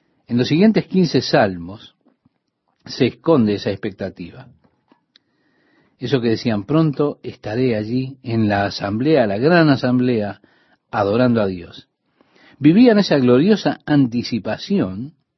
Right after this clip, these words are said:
de que estarían parados allí en Jerusalén, dentro de las puertas de Jerusalén,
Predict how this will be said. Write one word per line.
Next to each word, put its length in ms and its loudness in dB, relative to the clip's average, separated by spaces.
de 160 -4
que 100 -2
estarían 600 0
parados 560 2
allí 460 -2
en 240 2
Jerusalén, 680 0
dentro 480 2
de 80 -10
las 160 -16
puertas 380 -6
de 100 -12
Jerusalén, 640 -6